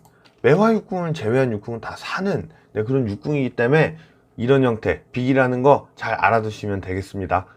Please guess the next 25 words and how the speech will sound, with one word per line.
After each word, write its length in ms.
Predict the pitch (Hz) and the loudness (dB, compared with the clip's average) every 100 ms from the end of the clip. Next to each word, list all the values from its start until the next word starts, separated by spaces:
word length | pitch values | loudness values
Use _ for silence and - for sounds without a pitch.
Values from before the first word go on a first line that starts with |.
| _ - | _ -4
네, 100 | 113 | 2
그래서 260 | 147 151 | 4 6
오늘 340 | 120 120 165 147 | 4 2 0 0
마지막 400 | 117 135 160 160 | 0 0 0 0
문제는 500 | 143 135 143 170 165 _ _ - | 2 2 2 0 -4 _ _ -8
궁도를 460 | 143 160 175 151 | -2 0 0 4
넓혀 340 | 110 107 120 107 | 4 4 2 0
주시고요. 760 | 120 120 147 139 120 107 - _ _ _ _ | -2 -8 -4 2 6 4 2 _ _ _ _
둔다면은 800 | 131 139 143 139 131 135 147 135 | -4 4 4 4 2 2 0 0
요렇게 380 | 110 120 - 107 | -2 -2 -2 0
둬서 380 | 101 127 151 - | 0 0 -2 -4
한 160 | 160 160 | -6 -2
집 140 | 127 | -2
이득 180 | 104 107 | -2 -2
내고 320 | 92 80 78 | -4 -4 -6
빅을 260 | - 110 95 | -4 -2 0
만들고 800 | 90 107 117 110 147 190 - - _ - | 0 0 0 2 2 2 -4 -20 _ -4
백이 360 | 107 123 180 - _ | -2 -2 -6 -10 _
한 180 | - 190 | -12 -8
칸을 280 | 202 185 160 | -4 -4 -2
뛴다면 580 | 147 120 117 143 131 - _ _ _ _ _ - | -4 2 2 2 0 -4 _ _ _ _ _ 0
이렇게 420 | 147 165 170 151 | 0 0 -2 4
둬서 420 | 147 143 160 156 | 6 6 2 2
유가무가 500 | 120 156 165 147 131 | 2 2 2 2 0
형태로, 500 | 117 113 113 92 | -2 -4 -4 -4